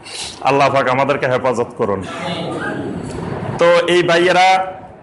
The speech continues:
কেউ আমিন সশব্দে বললে, রাফল ইয়াদান করলে খুব রাগান্বিত হন। "ওয়াইয়াতাবিরুনা ওয়াহাবি", আবার তাকে ওয়াহাবিও বলে। আচ্ছা, এরপরে হলো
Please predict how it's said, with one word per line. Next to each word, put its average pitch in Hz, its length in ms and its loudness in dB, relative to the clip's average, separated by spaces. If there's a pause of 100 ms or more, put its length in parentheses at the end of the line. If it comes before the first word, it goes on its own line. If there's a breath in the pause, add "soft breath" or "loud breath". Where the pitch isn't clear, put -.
কেউ 160 160 2
আমিন 160 340 2
সশব্দে 156 500 0
বললে, 175 360 2
রাফল 156 320 2
ইয়াদান 165 320 2
করলে 175 360 0
খুব 170 360 -4
রাগান্বিত 147 580 0
হন। 180 440 2
"ওয়াইয়াতাবিরুনা 160 960 2
ওয়াহাবি", 156 640 2 (560)
আবার 139 320 2
তাকে 151 220 2
ওয়াহাবিও 151 480 2
বলে। 104 260 0 (2000)
আচ্ছা, 117 480 0
এরপরে 151 420 2
হলো 190 460 4